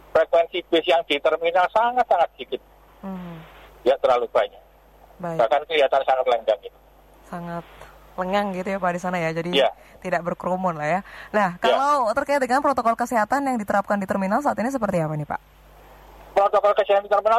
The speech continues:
Speaker 1: tetap, Mbak, sesuai
Speaker 2: Hmm.
Speaker 1: dengan dari awal dulu, eh, pada saat, eh, muncul pertama sampai sekarang tidak ada perubahan. Jadi tetap, eh, apa namanya,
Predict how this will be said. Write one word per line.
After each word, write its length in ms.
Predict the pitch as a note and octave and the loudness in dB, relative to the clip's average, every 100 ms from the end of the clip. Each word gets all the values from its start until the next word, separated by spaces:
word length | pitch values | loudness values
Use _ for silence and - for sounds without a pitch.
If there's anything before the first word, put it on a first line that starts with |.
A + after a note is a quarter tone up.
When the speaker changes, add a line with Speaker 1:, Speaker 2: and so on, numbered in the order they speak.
| A3+ | 2
Speaker 1:
tetap, 160 | A3+ - | 0 0
Mbak, 140 | A#2 A#2 C#3 | 0 -2 -10
sesuai 200 | - F3+ - | 2 2 2
Speaker 2:
Hmm. 40 | |
Speaker 1:
dengan 300 | D3 C3 D#3 D#3+ - | -2 2 0 0 0
dari 240 | B2 B2+ | 0 4
awal 360 | D3 D3 D3+ D3 C3 | 4 4 4 2 0
dulu, 280 | C3 C3+ E3 A3+ - - | -4 -2 -4 -6 -14 2
eh, 480 | C#3+ C#3+ C#3 C#3 C#3 | 4 6 6 6 4
pada 280 | C#3 - A#2+ | 2 2 0
saat, 300 | - D#3 C3 - _ _ _ | 2 2 0 -2 _ _ _
eh, 260 | - C3+ C3 C3 | 0 2 2 0
muncul 380 | C#3 C#3 D3+ C#3 | -2 0 2 2
pertama 640 | C#3 - C3+ C3+ D3 F3+ - _ _ - | 0 0 0 2 0 -2 -8 _ _ -4
sampai 320 | D#3+ C#3 D3+ | -2 0 0
sekarang 480 | - - D3+ F3+ F3 | -2 0 2 2 0
tidak 320 | D#3+ - B2 C3+ C3 | -4 0 0 2 0
ada 140 | B2+ | 0
perubahan. 560 | - B2 A#2+ A2 G2+ - _ _ _ - - - - - | -2 -4 -2 0 2 0 _ _ _ -20 -20 -20 -20 0
Jadi 320 | A2+ G#2+ D#3 | 2 2 0
tetap, 460 | D#3 C3+ - A#2+ A2+ | 0 0 2 2 2
eh, 460 | _ _ - A#2 A2+ | _ _ -2 0 2
apa 160 | - - | 0 0
namanya, 320 | A#2+ - B2 | 0 0 0